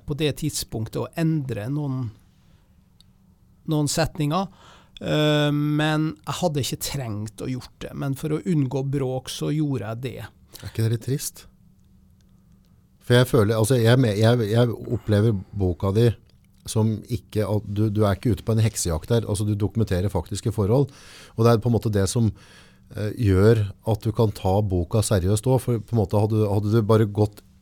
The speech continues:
Speaker 2: all out og vært litt, nesten sånn konspirasjonsteoretiker, og det er liksom mørke menn som sitter bak kulissene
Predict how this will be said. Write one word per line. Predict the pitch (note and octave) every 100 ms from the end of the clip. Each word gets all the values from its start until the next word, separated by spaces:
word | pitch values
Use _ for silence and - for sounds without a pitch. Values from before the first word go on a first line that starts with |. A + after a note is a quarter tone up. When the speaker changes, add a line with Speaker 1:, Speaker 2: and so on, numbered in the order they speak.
| _ -
Speaker 2:
all | A2+ G#2 A2+
out | G#2+ B2 C#3 -
og | - G#2+ G#2
vært | A2+
litt, | G#2+
nesten | G#2+ G#2+ - G#2
sånn | A2+ A2
konspirasjonsteoretiker, | G#2 A2 G#2 G2+ F#2+ G#2+ G2 G2+ G2 G2+ A2+ G#2+
og | G#2
det |
er | G2+
liksom | F#2+ G#2 G2+
mørke | G2+ E2+ G#2
menn | G2 G2+
som | - G#2
sitter | G2+ - A2
bak | F#2 G2+ G2
kulissene | A2+ G2 F#2+ - G#2+